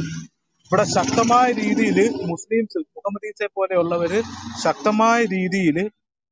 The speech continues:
ക്രൈസ്തവ വിശ്വാസത്തെ അവഹേളിക്കുന്ന സമയത്താണ് ഞങ്ങൾ ഈ ഗ്രൂപ്പുകളിൽ കയറി വരുന്നത്.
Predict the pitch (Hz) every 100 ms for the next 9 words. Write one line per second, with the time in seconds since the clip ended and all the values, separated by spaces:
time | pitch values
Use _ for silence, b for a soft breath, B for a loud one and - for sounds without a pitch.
0 | _ - 156 185 - 226 196 202 196 -
1 | 196 160 170 208 214 220 208 - 165 196
2 | 175 160 160 156 196 160 151 156 165 160
3 | 156 143 156 131 120 113 -